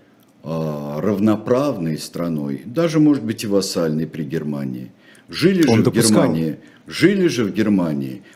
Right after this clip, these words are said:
Speaker 1: Он будет, а, полноправный, а, полноправный кондукатор,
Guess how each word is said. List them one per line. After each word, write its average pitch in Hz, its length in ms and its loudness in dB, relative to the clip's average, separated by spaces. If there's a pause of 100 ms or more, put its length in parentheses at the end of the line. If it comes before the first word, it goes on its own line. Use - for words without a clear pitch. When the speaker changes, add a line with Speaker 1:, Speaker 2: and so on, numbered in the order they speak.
(120)
Speaker 1:
Он 98 240 2
будет, 156 460 2 (320)
а, - 80 -8
полноправный, 120 1080 0 (280)
а, 95 380 2
полноправный 107 1160 0 (560)
кондукатор, 113 840 2